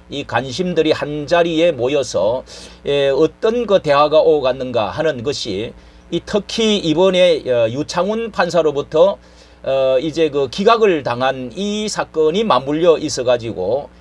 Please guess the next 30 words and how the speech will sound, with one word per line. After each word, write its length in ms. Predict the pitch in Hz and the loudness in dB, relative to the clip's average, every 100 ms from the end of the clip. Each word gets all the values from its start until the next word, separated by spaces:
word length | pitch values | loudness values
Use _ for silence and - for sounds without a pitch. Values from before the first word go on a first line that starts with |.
| - - | -20 -4
극심한 680 | - 202 - 233 226 214 220 | -2 -2 -2 -4 0 0 0
이제 320 | 160 156 139 | 0 0 0
그 400 | 127 123 120 117 - | 2 2 2 0 -4
비판, 420 | 123 147 131 87 | -6 -2 -2 -2
이런 220 | 170 180 185 | -2 -2 0
관심이, 680 | 117 127 214 196 110 156 - | -2 -2 -4 -2 -2 -4 -4
에, 180 | 113 110 | -4 -2
정폭이 480 | 170 196 170 139 123 | 0 0 -2 -2 0
되어졌다, 640 | 131 113 110 110 101 69 - - - - | 0 0 -2 0 0 -4 -10 -20 -12 2
어, 200 | 131 131 | 2 4
이렇게 380 | 185 190 160 | 0 0 0
보고 240 | 127 143 131 | 0 0 0
있는데요. 640 | 117 117 101 90 104 131 - - - - | -2 -2 -2 0 0 -2 -10 -20 -20 -4
자, 360 | 127 113 101 98 | 2 2 2 2
여기에 400 | 196 220 208 180 | 2 2 0 0
대해서 720 | 135 135 143 175 107 110 131 - - - | 0 -2 0 0 2 0 -2 -10 -20 -8
이 160 | 165 - | -6 -6
추석 420 | - 240 - 185 | -10 -6 -4 -4
민에서 680 | 151 143 139 135 104 135 147 - | -4 -4 -2 2 2 2 -2 -6
또 120 | 143 | -4
이런 500 | 202 247 294 277 208 | -2 -4 -4 -6 -2
거 500 | 151 143 143 139 139 | 0 0 0 -2 -4
이제, 440 | 135 123 127 107 - - | -6 -2 0 -2 -4 -12
예, 140 | 117 120 | -8 -2
데일리안 600 | 131 156 202 226 220 190 | 0 0 2 4 4 4
같은 280 | 143 143 127 | 0 0 -6
데는요, 580 | 120 110 95 107 160 - | -4 -4 -4 -4 -4 -6
데일리안 680 | 123 143 165 185 214 196 | -6 -4 -4 0 0 2
같은 340 | 156 123 139 127 | 2 0 -2 -6
데는 380 | 117 123 196 | -4 -2 -4